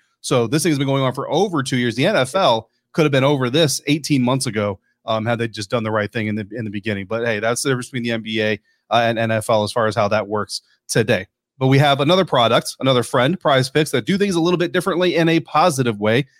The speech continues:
kinda like the way that the N B A seems to work with these things. And it's very simple. It's a positive way for you to play daily fantasy football. All you gotta do is you pick two to five players, so two, three, four, or five. And if they score more or less than their Prize Picks projection,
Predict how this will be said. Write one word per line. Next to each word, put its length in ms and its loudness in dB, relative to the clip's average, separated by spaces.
kinda 160 2
like 160 0
the 60 -6
way 160 2
that 80 -4
the 80 -2
N 100 -2
B 140 -2
A 100 0
seems 220 -4
to 80 -8
work 180 -2
with 100 -10
these 160 -4
things. 220 -2
And 100 0
it's 80 -2
very 180 4
simple. 220 0
It's 80 -2
a 80 0
positive 460 2
way 200 2
for 120 -6
you 140 0
to 60 0
play 380 0
daily 400 4
fantasy 500 2
football. 380 2
All 160 4
you 60 2
gotta 160 4
do 140 0
is 120 0
you 60 -2
pick 240 -2
two 300 2
to 200 -2
five 420 2
players, 380 0
so 100 -2
two, 220 -4
three, 220 -4
four, 260 -2
or 220 -2
five. 280 0
And 160 4
if 120 2
they 160 2
score 300 2
more 240 2
or 240 0
less 340 -2
than 180 -2
their 120 0
Prize 400 -2
Picks 260 -4
projection, 760 0